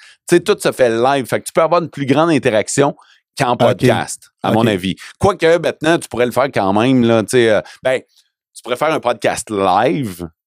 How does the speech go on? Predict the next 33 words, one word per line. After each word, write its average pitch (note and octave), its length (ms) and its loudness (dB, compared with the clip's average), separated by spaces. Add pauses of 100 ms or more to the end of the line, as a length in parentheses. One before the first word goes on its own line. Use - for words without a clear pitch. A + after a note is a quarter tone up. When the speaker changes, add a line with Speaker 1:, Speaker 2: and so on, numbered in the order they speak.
(340)
Speaker 1:
puis C#3 120 0
Speaker 2:
Ouais, D#3+ 200 4
Speaker 1:
là, G#2 60 0
Speaker 2:
ouais, A2 40 4
ouais, A#2 40 6
Speaker 1:
là, C3 360 4
Speaker 2:
ouais. C3 160 4
Speaker 1:
t'aurais A#2+ 240 2
cette A2+ 200 -2
possibilité-là, G#2 800 -2
mais A#2 280 -4
sinon, C3+ 480 0
en, G2 400 0
en G2+ 40 0
podcast, B2+ 720 -2
ben, F2+ 680 -4
là, G2+ 140 0
c'est G2+ 140 -4
toi B2 180 -4
puis - 80 -4
moi A2 220 0
qui F#2+ 140 -8
jase, G2 320 2
puis A#2 80 -4
Speaker 2:
Non, B2+ 160 2
Speaker 1:
ça B2+ 80 2
va F#2 100 0
Speaker 2:
c'est F#2+ 60 2
Speaker 1:
être F2+ 60 -2
Speaker 2:
ça. - 120 -4
Speaker 1:
ça, E2 280 0
tu D#2+ 120 -8
sais. E2 60 -8